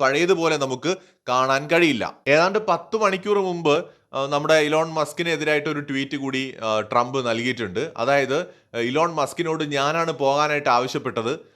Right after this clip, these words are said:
അവന്റെ ഇ വി മാൻഡേറ്റ് ഞാൻ എടുത്തു കളഞ്ഞു, അത് മറ്റാർക്കും വേണ്ടാത്ത ഇലക്ട്രിക്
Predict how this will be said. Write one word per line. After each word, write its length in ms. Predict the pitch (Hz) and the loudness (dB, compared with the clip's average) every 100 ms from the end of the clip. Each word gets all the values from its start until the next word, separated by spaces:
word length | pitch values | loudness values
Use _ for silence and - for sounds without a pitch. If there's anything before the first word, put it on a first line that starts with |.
| - | 0
അവന്റെ 300 | 131 160 170 175 - | 2 2 0 -2 -2
ഇ 240 | 151 180 | -6 -4
വി 200 | 190 214 | -4 -4
മാൻഡേറ്റ് 760 | 185 151 156 165 180 180 180 - 135 | -2 0 0 0 -2 -2 -6 -6 -4
ഞാൻ 300 | 135 143 143 | -4 -4 -6
എടുത്തു 280 | 123 123 151 | -8 -6 -2
കളഞ്ഞു, 380 | 139 117 98 87 - _ 117 | 0 0 -2 -10 -16 _ -2
അത് 340 | 151 190 131 | 0 -2 -2
മറ്റാർക്കും 640 | 131 131 185 180 185 185 | -4 0 0 2 0 -2
വേണ്ടാത്ത 460 | 151 143 151 151 151 | 0 2 2 0 0
ഇലക്ട്രിക് 400 | 139 147 185 | -2 -2 -4